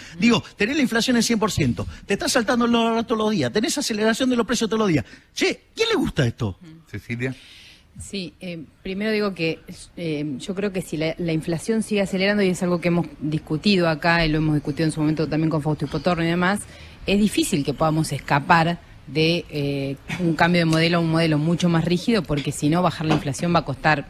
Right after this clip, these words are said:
Speaker 3: años y no hay tolerancia social a eso. Pero, eh, yo que-, quiero saber dos cosas.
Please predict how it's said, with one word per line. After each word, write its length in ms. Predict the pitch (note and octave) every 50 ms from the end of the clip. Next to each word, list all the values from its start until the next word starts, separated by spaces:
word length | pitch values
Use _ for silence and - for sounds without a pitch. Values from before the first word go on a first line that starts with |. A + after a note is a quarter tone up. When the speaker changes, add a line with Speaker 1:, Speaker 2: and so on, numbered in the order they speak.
| - - -
Speaker 3:
años 540 | - F3+ F3+ F3+ F#3 G3 G#3 G#3 F3+ - -
y 40 | C3+
no 100 | C3 C#3
hay 100 | C#3+ C#3
tolerancia 580 | - D#3 C#3+ C3+ C#3 D3 D3+ D3+ D3 - D3+
social 440 | C3+ - D3 C#3 - - E3 C#3+ C#3
a 60 | C3+
eso. 180 | C3 - - C#3+
Pero, 260 | C3 D#3 D3 D3+ D3 - - - - - - - - - - - - -
eh, 360 | F3 E3+ E3 E3 D#3+ D#3 - - - -
yo 220 | - - - G3+
que-, 160 | - A#3+ A3+ A3 - - - -
quiero 160 | - A#3 A#3+
saber 240 | - - A3 A3 A#3
dos 120 | A3+ G3+
cosas. 540 | - - F#3+ E3 D3 - - C3 C3 - -